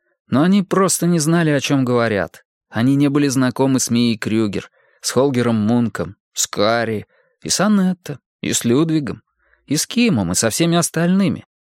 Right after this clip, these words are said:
Они не знали, что это такое — работать с коллегами. Приходить в офис, быть частью чего-то, где люди улыбаются и здороваются, и где каждый знает, что он часть команды, и что другим нравишься ты и твоя работа.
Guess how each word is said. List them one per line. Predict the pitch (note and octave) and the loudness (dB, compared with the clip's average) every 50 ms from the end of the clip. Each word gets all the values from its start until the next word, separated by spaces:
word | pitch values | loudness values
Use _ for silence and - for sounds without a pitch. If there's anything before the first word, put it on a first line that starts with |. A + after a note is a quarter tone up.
| _ _ _ _ _ | _ _ _ _ _
Они | - B2+ D#3 G#3 A#3 | -2 0 2 4 4
не | A3+ A#3 | 4 2
знали, | A3+ G#3+ G#3 A#3 A#3 G3 B2+ E2+ | 2 2 2 2 2 2 0 0
что | - - - D#3 D3+ | -2 -2 0 0 0
это | C#3 - B2+ | 0 0 -2
такое — | - B2 B2 A#2 - C3+ C#3 C3+ A2+ F2 D#2+ - _ - | 0 -2 -2 -2 0 0 0 2 0 -2 -4 -10 _ -2
работать | - - C3+ C#3 C#3 C3+ C#3+ C#3 - B2 - | 0 0 0 2 2 0 0 0 -2 -6 -6
с | - | -4
коллегами. | - A#2 A2+ A2+ A2 A2+ A2 F#2+ F2+ F2 D2 - - _ _ _ _ _ _ _ _ _ - | -4 -2 -2 0 0 -2 -2 -2 -4 -8 -10 -12 -16 _ _ _ _ _ _ _ _ _ -4
Приходить | - B2 B2 - D3+ E3 F#3+ A#3 F#3 - | -4 -2 0 2 0 2 2 0 -2 -2
в | B2 C3+ | -2 0
офис, | E3+ F#3 F3 - - - - - - - - | 0 0 0 -2 -4 -8 -8 -8 -8 -10 -10
быть | - B2+ C#3+ F3+ - | -4 -2 -2 -2 -2
частью | - - - G3 F#3+ E3+ - D3 C3 | -4 -2 0 0 0 0 0 -2 -2
чего-то, | - - C3 B2+ D#3 G3 G3+ - - C#3 B2+ B2 A2+ | -2 -2 -2 0 2 0 0 0 0 0 0 0 0
где | G#2+ A2 A2 C3+ C#3+ C#3 | 0 -2 0 2 2 2
люди | C3+ D3+ D#3+ C3+ C3 | 2 0 0 2 2
улыбаются | C3 B2+ B2 A#2+ A#2 G#2+ A#2+ C#3 D#3+ F3+ E3+ - - - | 2 2 2 2 2 2 2 2 2 0 -2 -2 -4 -4
и | B2+ | -4
здороваются, | A#2 A2+ B2 B2 B2 D#3+ F#3+ F3 B2 F#2+ D2+ - - - - - | -2 0 0 0 2 0 0 0 -2 -4 -4 -6 -8 -12 -10 -6
и | F#2 A#2+ A2+ A#2 | -4 -2 -2 0
где | A#2 A#2 A2 B2 | -2 0 -2 -2
каждый | - - B2+ B2+ B2 A2+ B2 A#2+ | -2 0 -2 -2 0 -2 -2 -2
знает, | A2 G#2 A2+ B2 C3+ D3 C#3+ - | -2 0 0 2 2 0 0 -2
что | - - - B2 | -4 -2 0 0
он | C3+ D3+ C#3+ | 0 0 0
часть | - - - C#3 D3 D#3+ - - | -2 -4 -2 -2 -2 -2 -2 -6
команды, | - C#3+ C#3+ C#3+ D3 E3+ F3+ C#3+ G#2+ F2+ - _ - - - - - | -6 -4 -2 0 0 0 0 0 -2 -4 -6 _ -18 -20 -20 -12 -4
и | - C3+ | -2 -2
что | - - D3+ | 0 0 0
другим | C#3 C#3 C#3+ C#3+ C3+ C#3+ F#3 F3+ D3+ | 0 2 0 2 2 2 2 4 4
нравишься | C3+ C3 C3 C3+ B2 - - - - | 4 2 2 0 -2 -4 -4 -4 -4
ты | - - - B2 C3 D3 | -4 -4 -4 0 0 0
и | D#3 | 0
твоя | D3+ - G#2+ G2+ G2 G2+ G#2+ A2+ | 0 0 0 2 2 2 2 2
работа. | B2 B2 C3+ D#3 F#3 - - - - | 2 0 -2 -2 -6 -6 -6 -10 -20